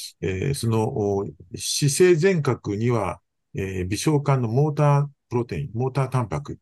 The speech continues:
ていうのが、まあ、つまり微小管をレールとしてすると、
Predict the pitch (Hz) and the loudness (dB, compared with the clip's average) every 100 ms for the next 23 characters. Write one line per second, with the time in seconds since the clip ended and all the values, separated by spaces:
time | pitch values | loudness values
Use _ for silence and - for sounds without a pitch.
0 | _ - 113 - - - - - 143 139 | _ -10 -8 -8 -12 -18 -20 -8 -6 -2
1 | 127 107 120 185 185 175 165 170 135 135 | -2 0 0 0 0 0 2 2 4 2
2 | 135 139 131 123 - 143 143 - - 123 | 2 0 -2 -4 -2 0 0 -8 -10 -4
3 | 143 110 - | 0 0 -4